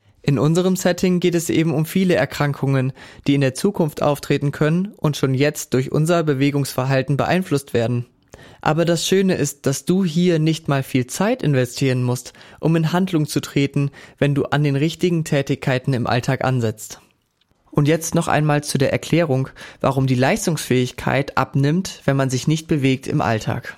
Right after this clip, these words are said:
Sitzt du nämlich den ganzen Tag, muss dein Herz nicht viel tun. Es ist nicht angeregt, deinen Körper mit Blut zu versorgen und dein System auf Trab zu halten. Daraus resultiert, dass dein Gehirn nicht mehr optimal mit Sauerstoff versorgt wird und deine Konzentration absinkt.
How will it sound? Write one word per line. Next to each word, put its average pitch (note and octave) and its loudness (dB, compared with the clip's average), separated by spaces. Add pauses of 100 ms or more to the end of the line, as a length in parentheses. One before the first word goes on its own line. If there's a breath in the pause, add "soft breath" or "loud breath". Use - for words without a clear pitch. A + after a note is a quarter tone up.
(280)
Sitzt D#3+ -2
du G3 4
nämlich D#3+ 2
den C#3 0
ganzen D3+ 0
Tag, C#3 -2
muss D3 2
dein C#3 0
Herz D3+ 0
nicht D3 -2
viel C3+ 0
tun. A#2 0 (680 loud breath)
Es C#3+ 0
ist D3+ -2
nicht F3 0
angeregt, C#3+ 0
deinen B2 0
Körper D#3+ 0
mit C3+ -2
Blut F3+ 0
zu F3 0
versorgen D#3+ 0
und C#3+ -2
dein C3+ 2
System C#3+ 0
auf - -2
Trab - -4
zu A#2+ -2
halten. A#2 -2 (800 loud breath)
Daraus F#3+ 2
resultiert, D#3 0
dass C3+ -2
dein B2+ 0
Gehirn D3+ 2
nicht F3+ 0
mehr D#3+ 2
optimal C3+ 0
mit B2 -2
Sauerstoff D3+ 0
versorgt D#3 -2
wird F3 0 (300 loud breath)
und C#3+ 2
deine C3+ 2
Konzentration D3+ 0
absinkt. - -4